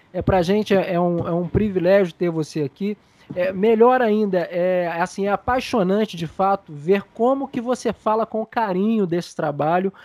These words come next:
como que você fala, assim, com afeto de tudo que você tá fazendo. Você, de fato, é um exemplo,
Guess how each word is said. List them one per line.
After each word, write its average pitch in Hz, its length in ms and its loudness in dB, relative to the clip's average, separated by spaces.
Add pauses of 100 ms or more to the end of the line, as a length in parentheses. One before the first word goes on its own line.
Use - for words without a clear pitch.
(160)
como 214 220 -6
que 208 80 -10
você 214 320 -2
fala, 196 320 2
assim, 190 180 -4
com 208 160 0
afeto 202 540 4
de 165 140 -8
tudo 180 180 -2
que - 80 -14
você 156 140 -4
tá 165 100 -2
fazendo. 151 400 -2 (220)
Você, 185 280 4
de 220 140 -2
fato, 220 420 2
é 214 120 -2
um 233 120 0
exemplo, 202 720 2